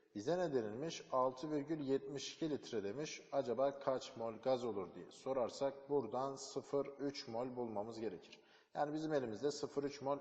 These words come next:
X Y N gazı varmış. Ve ben şunu biliyorum. Sıfır üç mol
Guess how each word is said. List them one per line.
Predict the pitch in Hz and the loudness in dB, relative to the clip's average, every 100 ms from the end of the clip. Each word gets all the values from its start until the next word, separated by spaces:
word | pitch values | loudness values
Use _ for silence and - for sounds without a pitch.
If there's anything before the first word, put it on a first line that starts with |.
| 131 | -2
X | 120 - - | -6 -6 2
Y | 139 139 135 131 | 4 4 2 -2
N | 123 | 0
gazı | 104 127 | -2 2
varmış. | 127 101 - - - - - - _ 151 | 2 2 -2 -14 -16 -20 -20 -20 _ 0
Ve | 175 | 2
ben | 185 | 2
şunu | 180 165 165 | 0 -2 0
biliyorum. | 156 131 104 101 | 2 4 2 0
Sıfır | - 135 135 175 175 | -4 -4 0 2 0
üç | 160 165 165 - | 0 -2 -2 -4
mol | 156 151 | 2 4